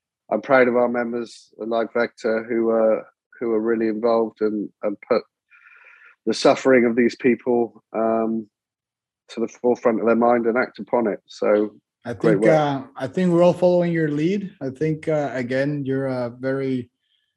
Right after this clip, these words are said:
Speaker 2: purpose, mindful, driven individual, and I think it reflects in the, uh, organization, the W C A. David was, is the same way, and I know that everyone wants to really make a positive impact in the world. And so I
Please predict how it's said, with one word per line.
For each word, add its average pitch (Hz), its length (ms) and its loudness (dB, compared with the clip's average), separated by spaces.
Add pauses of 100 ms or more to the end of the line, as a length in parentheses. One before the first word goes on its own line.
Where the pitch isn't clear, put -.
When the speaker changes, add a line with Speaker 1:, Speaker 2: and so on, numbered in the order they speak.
(540)
Speaker 2:
purpose, 147 460 -4
mindful, 143 500 -2
driven 143 480 -4
individual, 147 600 -4
and 139 80 -2
I 127 40 -4
think 135 220 -4
it 127 100 -4
reflects 135 600 -8
in 131 220 0
the, 120 400 -4
uh, 113 340 -10 (260)
organization, 131 1000 -4
the 117 180 -6
W 123 280 -4
C 131 200 -6
A. 143 120 -2
David 127 460 -6
was, 127 460 -8
is 131 240 -10
the 139 80 -10
same 143 300 -2
way, 139 380 -2
and 110 120 -4
I 107 40 -6
know 117 180 -2
that 123 160 -4
everyone 123 500 -2
wants 120 320 -4
to 123 440 -2
really 131 340 -2
make 131 340 0
a 113 80 -8 (100)
positive 127 460 -4
impact 131 440 -2
in 131 140 2
the 123 80 0
world. 123 460 -2
And 107 260 -2
so 110 320 -8
I 107 460 -6